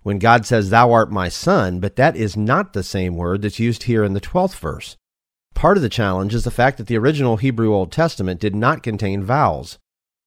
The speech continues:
Later, vowel points were added so that you could tell what vowel sounds should be included with the words, but originally they were not.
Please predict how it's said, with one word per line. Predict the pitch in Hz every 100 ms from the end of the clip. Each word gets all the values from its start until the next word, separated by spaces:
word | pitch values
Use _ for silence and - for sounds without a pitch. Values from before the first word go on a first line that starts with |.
| _ _ -
Later, | 101 135 117
vowel | 92 117 131
points | 131 - 127 113 104
were | 101
added | 127 135 98 92
so | 113 95
that | 95 -
you |
could | 131 90
tell | - 131
what | 107 92
vowel | 104 95
sounds | - 127 131 123 110
should | - 101
be | 107
included | 92 143 107
with | 95 -
the |
words, | 95 165 120 92 85
but | 107
originally | 95 98 175 139 104 101
they | 107
were | 95 95
not. | 117 131 80 -